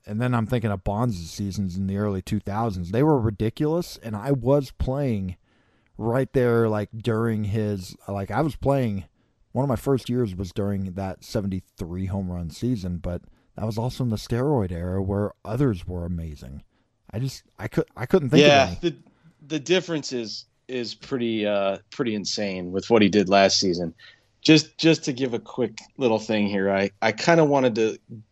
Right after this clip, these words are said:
Speaker 2: give an idea of exactly how valuable Acuna is and was last year.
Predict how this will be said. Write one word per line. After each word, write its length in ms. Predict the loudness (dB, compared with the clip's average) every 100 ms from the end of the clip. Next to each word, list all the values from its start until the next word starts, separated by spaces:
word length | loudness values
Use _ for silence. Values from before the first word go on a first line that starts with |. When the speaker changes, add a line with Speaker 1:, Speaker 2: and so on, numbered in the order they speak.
| _
Speaker 2:
give 200 | -2 0
an 100 | 0
idea 560 | 0 -2 -2 -2 0 0
of 280 | -4 -10 -8
exactly 640 | -6 0 6 8 8 4 0
how 220 | 2 0
valuable 720 | 0 -2 0 -2 -2 -4 -4 _
Acuna 640 | -14 -10 -2 0 2 0 -2 0
is 460 | 4 6 4 2 -2
and 200 | -2 2
was 320 | 2 2 2
last 380 | 2 2 2 0
year. 260 | 2 2